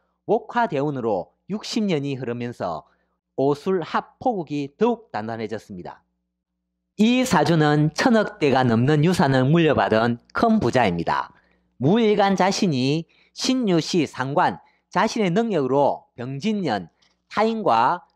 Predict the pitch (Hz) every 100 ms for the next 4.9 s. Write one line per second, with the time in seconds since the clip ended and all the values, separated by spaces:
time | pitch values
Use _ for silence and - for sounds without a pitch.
0 | _ _ 123 123 131 175 156 208 180 -
1 | _ _ _ 117 127 185 175 - 220 208
2 | 151 147 196 147 113 113 117 87 - _
3 | _ _ 175 208 233 185 156 - 226 233
4 | 175 143 127 110 151 113 101 98